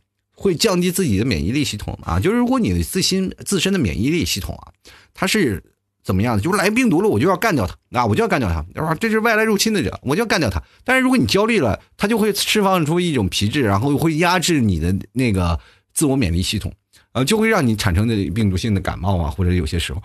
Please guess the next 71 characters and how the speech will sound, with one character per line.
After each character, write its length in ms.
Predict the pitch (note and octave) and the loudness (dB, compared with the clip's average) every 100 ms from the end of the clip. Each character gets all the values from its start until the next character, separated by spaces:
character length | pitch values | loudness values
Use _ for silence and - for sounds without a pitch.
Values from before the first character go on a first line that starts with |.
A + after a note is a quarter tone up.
| - - | -14 -2
所 120 | A3+ | 0
以 40 | |
说 120 | G3+ | 2
各 80 | G#3 | 2
位 120 | G#3+ F3+ | 0 2
朋 120 | G2+ | 0
友 80 | A#3 | 0
一 140 | G2 | 0
定 180 | F#3+ F#3+ | 0 0
不 140 | - | 0
能 180 | A#2+ A#2+ | 0 2
要， 160 | A#2 - - - | 0 -2 -10 -4
焦 200 | C3+ B2 | 0 2
虑 160 | B2+ | 2
啊， 140 | F2 D#2 | 2 2
就 100 | D#3+ | 0
是 140 | G#3+ | 0
很 140 | G#3+ G#2 | 0 0
多 140 | E3+ | 0
人 180 | F3 F#3 | 0 -2
害-， 220 | - D#3+ | -6 -10
害 160 | E3 - | -8 -8
怕 220 | D3 - | -6 -2
呀， 180 | D3 G#2+ | -2 0
一， 240 | A2 A#2+ B2 | -2 -2 -4
一， 180 | C3+ C#3+ | -4 -2
越 180 | F3+ | 0
焦 200 | C#3 C3+ | 0 2
虑 200 | C3+ A#2 | 2 2
自 140 | F#2 C3+ | 0 0
己 160 | F#2+ | 0
的 100 | E2+ | 0
自 180 | F#2+ C#3 | -2 -2
身 140 | A#2 A#2 | 0 2
免 240 | E2 E2+ | 2 2
疫 80 | F#2+ | 0
系 240 | F2 C3 | 0 0
统 160 | F#2+ E2+ | 0 2
越 140 | F#2 | 0
低， 260 | D#2 E2 E2+ - - - | -2 -6 -8 -10 -10 -4
你 160 | B3+ | 0
要 120 | F#4+ | 2
让 160 | F#4 F4+ | 2 2
自 100 | A#3+ | 2
己 80 | C3+ | 0
开 200 | - F#3+ | 0 0
心 140 | F#3+ | 2
起 100 | G#3 | 2
来 160 | - E2+ - - - | -2 -6 -12 -16 -4
啊。 260 | F2+ E2 D#2 - - - - - - - - - - - - | 2 2 0 -4 -12 -14 -16 -18 -18 -18 -18 -20 -20 -18 -4
对 80 | G#3 | 0
吧？ 140 | G3+ | 2
所 120 | A3 | 2
以 140 | B3+ A#3+ | 2 2
说 180 | B3+ G#3 | 2 2
有 200 | D#3 B2 | 2 2
些 100 | A3 | 4
时 160 | F#3 | 2
候 60 | F#3+ | 2
呢， 100 | A3 | 2
我 160 | D3+ | 2
觉 140 | G2+ C#3+ | 2 2
得 180 | A3 F3+ - - | 2 0 -4 -6
很 240 | - G#2+ | -2 2
多 120 | F3+ | 2
的 80 | A#3+ | 2
人 160 | A2+ F2+ | 2 2
呢， 180 | A2 F2+ - - _ | 0 -2 -6 -20 _
就 80 | C3 | -2
是 60 | |
跑， 180 | B2 - | -2 -6